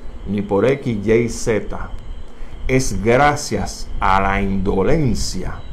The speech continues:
del P N P y el P P D, porque con su cuento de qué nos haríamos sin ella, destruyeron la economía de este país, nos dieron el mal nombre que tenemos,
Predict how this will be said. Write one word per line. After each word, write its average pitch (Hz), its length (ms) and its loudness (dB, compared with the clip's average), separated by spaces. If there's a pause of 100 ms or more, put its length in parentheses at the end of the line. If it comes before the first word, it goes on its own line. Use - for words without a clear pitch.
(840)
del 95 280 0 (160)
P 202 180 6
N 185 180 6
P 226 360 2 (160)
y 220 200 2
el 180 180 2
P 175 320 4
P 170 260 4
D, 101 320 4 (460)
porque 120 320 4
con 113 220 2
su - 260 -2
cuento 190 500 4
de 156 140 4
qué 143 180 0
nos 170 220 0
haríamos 165 540 0
sin 190 260 2
ella, 104 360 -2 (920)
destruyeron 113 800 2
la 123 60 6
economía 104 600 2
de 151 100 0
este 147 220 -2
país, - 480 0 (260)
nos 98 320 0
dieron 156 360 4
el 113 100 4
mal 147 300 0
nombre 175 300 0
que 170 120 -2
tenemos, 180 680 -2